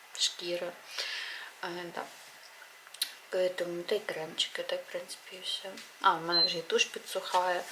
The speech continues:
Ну, коротше. <laughs> Коротше. Е, ну, так що... Взагалі, ми сьогодні з Костю розмовляли, що, м, можливо,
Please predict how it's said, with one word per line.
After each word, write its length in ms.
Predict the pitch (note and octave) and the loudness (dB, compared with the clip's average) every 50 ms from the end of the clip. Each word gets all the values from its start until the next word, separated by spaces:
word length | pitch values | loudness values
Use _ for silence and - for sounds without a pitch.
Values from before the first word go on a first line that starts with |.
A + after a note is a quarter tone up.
| - - - - - - - - - - - - - - - - - - | -4 -2 -2 0 -2 -2 -4 -6 -6 -8 -8 -8 -10 -10 -12 -14 -16 -14
Ну, 60 | - - - - | -10 -10 -8 -6
коротше. 320 | F#3+ - - - - - - - - - - - - - - - - | -6 -4 0 0 0 0 -2 -6 -14 -2 4 6 6 8 8 8 8
<laughs> 220 | D#4+ - - - - | 8 10 10 12 12
Коротше. 520 | - A3+ - - - C4+ A#3+ - - - A#3 - - - - - - - - - D4 C#4+ - - - - - - - | 12 12 10 8 -2 0 2 4 4 4 2 -2 -12 -16 -18 -16 -6 0 2 4 4 4 4 2 0 0 0 0 2
Е, 40 | A3 G#3 G#3 G#3+ G#3+ G#3+ A3 | 2 2 2 0 -2 -4 -8
ну, 80 | B3 C4 - - - - - | -8 -8 -8 -8 -6 -4 -2
так 80 | - - - | -2 0 4
що... 280 | - - - G#3 - D3+ - - F#3+ - - - - - - - - - - - - - - - - - - - - - - - - - - - - - - - - - - - - - | 6 8 8 8 8 6 4 -4 -8 -8 -8 -8 -8 -10 -12 -12 -12 -14 -14 -16 -16 -16 -16 -16 -18 -18 -18 -18 -18 -18 -18 -18 -18 -20 -20 -20 -20 -20 -20 -20 -20 -20 -20 -8 0 4
Взагалі, 420 | F#3+ F#3 F3+ G3 G3+ A3+ A#3 A#3 | 6 8 8 10 10 10 10 10
ми 120 | A3 G3 | 8 6
сьогодні 260 | F#3 - G3 F#3+ F3+ F#3 | 4 4 4 4 6 8
з 100 | - - | 10 10
Костю 300 | G#3 G3+ - - F#3+ F3+ | 10 8 8 8 8 8
розмовляли, 640 | F#3 F3+ - F#3+ F#3 F3+ G3 G#3 G#3+ G#3 F#3+ F#3 | 6 4 0 -2 -2 4 6 8 8 8 8 8
що, 200 | F3+ - - - F#3+ F#3+ - - - - - - - - - - - - - - - - - - - - - - - - - - - - - - - - | 8 6 6 6 4 0 0 -4 -8 -8 -8 -8 -8 -8 -10 -10 -12 -12 -14 -14 -16 -16 -18 -18 -18 -18 -20 -20 -20 -20 -20 -20 -20 -18 -16 -14 -12 -10
м, 220 | C#3 E3 G3 G3 - - - - - - - - - - - - - - - - - - - - - - - - - - | -10 -10 -10 -12 -14 -14 -16 -16 -18 -18 -18 -18 -20 -20 -18 -18 -18 -18 -18 -18 -18 -20 -20 -20 -20 -20 -20 -20 -20 -10
можливо, 640 | - A3 A3+ A3 A#3+ A#3+ A3+ - G#3+ G#3+ G3 F#3+ | 0 4 6 6 6 6 4 4 4 4 4 4